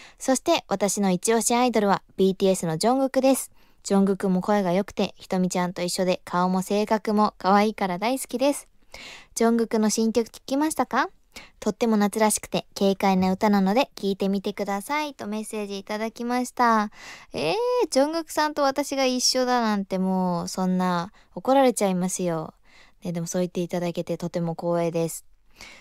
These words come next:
そして、喉のケア方法を知りたいということで、そうだな、私は、毎日、毎日というか外に出たら絶対に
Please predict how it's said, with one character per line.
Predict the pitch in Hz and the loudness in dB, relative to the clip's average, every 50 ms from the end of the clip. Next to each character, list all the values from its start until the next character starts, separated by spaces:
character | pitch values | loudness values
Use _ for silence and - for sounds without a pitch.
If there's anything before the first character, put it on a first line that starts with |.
| - _ | -20 _
そ | - - 214 | -6 -4 -4
し | 202 - | -4 -2
て、 | - - 220 208 208 202 202 202 - - _ _ _ - | -2 0 2 2 4 2 2 0 -2 -6 _ _ _ 0
喉 | 226 285 311 359 311 | 2 2 4 4 4
の | 277 254 240 | 4 4 2
ケ | - 233 226 220 | 2 2 4 4
ア | 226 226 | 4 4
方 | 240 233 220 220 | 4 2 2 2
法 | 214 220 190 | 2 2 2
を | 185 185 | 2 2
知 | - 202 | 2 0
り | 190 202 190 | 0 0 2
た | - 220 214 208 | 4 4 4 4
い | 208 - | 2 2
と | - 170 | 0 0
い | 170 175 | 0 0
う | 175 | 0
こ | - 190 185 | -2 -4 -4
と | - 185 | -2 -4
で、 | 170 165 | -4 -4
そ | 156 - - 311 320 294 | -4 -2 0 2 4 4
う | 247 | 4
だ | 202 175 165 | 2 0 0
な、 | 165 165 165 156 | 0 -2 -4 -4
私 | 151 160 - 254 254 - 277 262 | -6 -2 0 2 2 2 2 2
は、 | 269 277 269 233 185 - - _ _ _ - - - - - _ _ _ _ _ | 2 4 4 2 2 0 -4 _ _ _ -20 -20 -20 -20 -20 _ _ _ _ _
毎 | - 220 247 277 285 277 | 0 2 2 2 2 2
日、 | 269 269 254 - - 269 262 208 - - - _ _ _ _ _ _ _ _ _ _ _ _ _ _ | 0 0 -2 -2 0 2 2 2 0 -2 -6 _ _ _ _ _ _ _ _ _ _ _ _ _ _
毎 | - 214 254 311 | 2 2 2 4
日 | 339 339 - - | 2 0 -2 -2
と | - 226 | 0 0
い | 208 | 0
う | 196 | 0
か | - 185 185 | 0 -4 -4
外 | - 294 302 - 302 | -2 -2 0 0 2
に | 247 - | 2 2
出 | 185 202 190 | 0 -2 -2
た | - 185 | -2 -2
ら | 170 170 | -2 -2
絶 | - - 180 - - - | -2 -2 -2 -2 -4 -4
対 | - 269 302 294 | -4 -4 -2 -2
に | 277 277 285 277 220 - - | -4 -4 -4 -2 -4 -4 -6